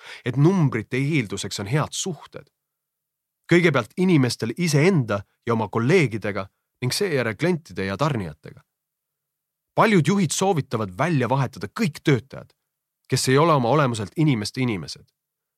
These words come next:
või isoleerida nad nii, et nad ei kahjustaks ühegi kliendiga kokku puutuva töötaja enesehinnangut.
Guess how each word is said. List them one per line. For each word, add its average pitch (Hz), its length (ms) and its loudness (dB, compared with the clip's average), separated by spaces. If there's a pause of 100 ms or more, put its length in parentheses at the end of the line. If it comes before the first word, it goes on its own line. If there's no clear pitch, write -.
(120)
või 135 140 4
isoleerida 139 600 4
nad 104 140 -6
nii, 127 300 0 (320)
et 123 120 -6
nad 143 140 2
ei 143 120 2
kahjustaks 156 720 -2
ühegi 139 440 0
kliendiga 131 500 -2
kokku 147 340 -4
puutuva 104 400 -8
töötaja 131 420 -2
enesehinnangut. 104 760 -4